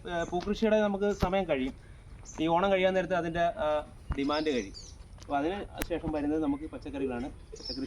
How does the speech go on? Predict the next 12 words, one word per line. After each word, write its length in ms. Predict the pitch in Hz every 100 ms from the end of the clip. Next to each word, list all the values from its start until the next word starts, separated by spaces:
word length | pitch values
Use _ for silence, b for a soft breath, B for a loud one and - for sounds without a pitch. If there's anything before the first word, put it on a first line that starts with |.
| -
തൈകളാണ് 460 | 120 135 127 131 - - - - -
ഇതിനകത്ത്, 600 | 131 127 131 - - 131
ആ, 140 | 120
നടുന്നത്. 680 | 120 117 117 120 156 - 131
അതുപോലെ 280 | 120 123
തന്നെ 120 | 120 127
ചീര, 300 | - 120 139 - -
ഇതൊക്കെ 200 | 127 123
നടാനായിട്ട്, 500 | 120 120 117 113 - - - - -
ആ, 340 | 117 113 110
ഞങ്ങൾ 120 | 110
ഉദ്ദേശിച്ചിരിക്കുകയാണ്. 680 | 107 117 - 127 117 120 117